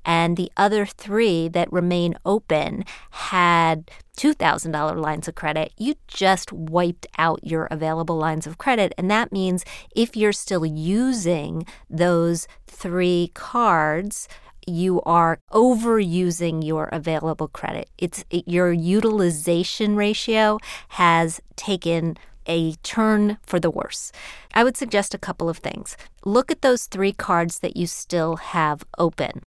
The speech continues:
If they are not store credit cards, but rather m-,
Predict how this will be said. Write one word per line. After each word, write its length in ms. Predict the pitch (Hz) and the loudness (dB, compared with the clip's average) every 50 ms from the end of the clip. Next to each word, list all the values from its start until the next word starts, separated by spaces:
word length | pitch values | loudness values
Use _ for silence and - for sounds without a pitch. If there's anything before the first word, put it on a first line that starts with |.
| _ - | _ -2
If 300 | - 240 277 - - - | 0 0 2 0 -2 -2
they 220 | - 247 226 220 - | 0 2 2 2 2
are 260 | - 185 185 180 180 | 4 4 6 6 4
not 320 | 165 175 175 180 202 - | 2 0 0 -2 -2 -4
store 380 | - - - - 196 196 190 190 | -6 -12 -6 -2 -2 -2 -2 -2
credit 320 | - - 214 202 202 196 | -4 -4 -4 -2 -2 -4
cards, 340 | - - 208 196 202 202 202 | -4 -2 0 0 0 -2 -4
but 180 | - - 180 - | -4 -4 -4 -4
rather 580 | - 175 180 175 170 170 175 175 175 170 170 170 - - - - - - - - - - | -2 0 0 2 2 2 2 0 0 0 0 -2 -6 -12 -18 -18 -20 -20 -20 -20 -16 -12
m-, 120 | 392 - | -12 -12